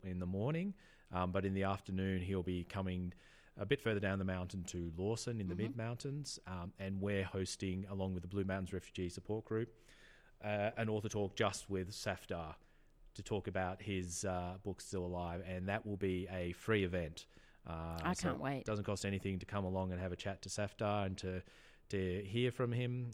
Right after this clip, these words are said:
Speaker 1: Um, we'll have copies of his book for sale, and, uh, again, the, uh, we'll be, um, uh, donating, um, money to the Blue Mountains Refugee Support Group from that event as well.
Speaker 2: Mm.
Speaker 1: Um,
Speaker 2: For those that don't know much about Safdar's book, we have spoken about it in previous
Speaker 1: Mm.
Speaker 2: episodes.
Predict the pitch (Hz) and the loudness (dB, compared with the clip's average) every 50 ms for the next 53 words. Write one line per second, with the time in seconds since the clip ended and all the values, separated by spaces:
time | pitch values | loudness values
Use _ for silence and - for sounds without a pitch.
0 | 101 90 90 92 92 92 95 - - - 110 - 104 92 95 92 90 85 - 113 | -4 -4 -2 -2 0 -2 -2 -2 -2 -2 0 0 0 0 0 0 -2 0 -2 -2
1 | 107 - - - 101 - - 107 104 104 104 101 104 107 - 98 92 92 90 87 | -2 -2 -4 -4 -2 0 0 2 2 2 2 2 0 -2 -4 -2 -2 0 0 0
2 | 90 90 90 87 85 87 90 90 92 90 87 98 98 92 92 92 90 87 87 - | 0 0 0 0 0 0 0 -2 -4 -2 0 0 2 2 2 2 2 2 0 0
3 | - - - - - - - - - - 98 90 90 90 87 87 85 87 85 85 | -4 -10 -20 -20 -20 -20 -20 -18 -8 -4 0 0 2 2 2 2 0 0 0 -2
4 | 85 90 95 104 98 95 95 92 87 95 90 90 87 87 87 87 85 85 82 85 | -4 -4 -4 -2 0 0 0 2 2 2 2 2 2 2 2 2 0 0 -2 -4
5 | 82 92 - - - - - - 92 87 85 85 87 92 - 107 104 101 95 95 | -4 -6 -8 -12 -14 -16 -10 -8 -6 -6 -4 -6 -6 -2 2 2 4 4 4 4
6 | 95 95 92 92 92 90 90 90 90 90 87 87 85 82 85 85 87 92 - - | 4 4 4 4 2 2 2 0 0 0 0 0 -2 -2 -2 -2 -4 -6 -8 -6
7 | 98 95 92 90 92 90 90 87 87 - 98 92 87 85 95 92 90 90 87 85 | -6 -2 -2 0 0 0 0 -2 -2 -2 -2 -2 -2 -2 -2 -2 0 0 -2 -2
8 | 82 90 82 - 85 - 90 90 82 - - - 90 87 - 90 87 - - 98 | -4 -6 -6 -6 -6 -4 -4 -4 -4 -4 -4 -4 -4 -2 -2 -4 -6 -4 -2 -2
9 | 87 87 90 90 87 85 82 82 87 87 85 82 82 78 - 90 87 82 78 73 | -2 0 0 0 0 0 -2 -2 -2 -2 -2 -2 -2 -4 -4 -4 -4 -4 -4 -6
10 | - - - 175 165 160 156 147 - - - 78 78 76 73 73 78 85 - - | -8 -6 -4 -2 -2 -2 -2 -4 -8 -10 -10 -8 -6 -6 -6 -8 -8 -10 -12 -16
11 | - - - 190 208 208 220 202 208 - - 170 160 143 160 160 160 160 165 160 | -4 -2 4 6 8 8 8 8 6 4 4 4 4 6 4 6 6 6 6 6
12 | 151 151 156 160 - - - - 147 127 - 160 151 - 165 143 - - 139 - | 6 4 2 0 0 -2 -2 -2 -2 -2 0 -2 -2 -2 -2 -2 -2 -2 2 4
13 | 156 170 185 170 - - - 139 - - 151 143 151 143 123 143 160 - 160 147 | 4 4 4 2 2 -2 -2 -4 -2 -4 -6 -6 -4 -6 -6 -6 -4 -4 -4 -4
14 | - 143 147 - 135 - 147 107 120 127 - - | -2 -4 -4 -4 -2 -2 0 2 2 2 0 -2